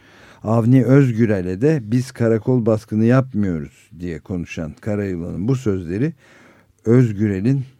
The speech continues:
Neşe Düzel'le yaptığı konuşmada Taraf Gazetesi'nde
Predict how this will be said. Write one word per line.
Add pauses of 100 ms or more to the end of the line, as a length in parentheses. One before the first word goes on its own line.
(120)
Neşe
Düzel'le
yaptığı
konuşmada
Taraf
Gazetesi'nde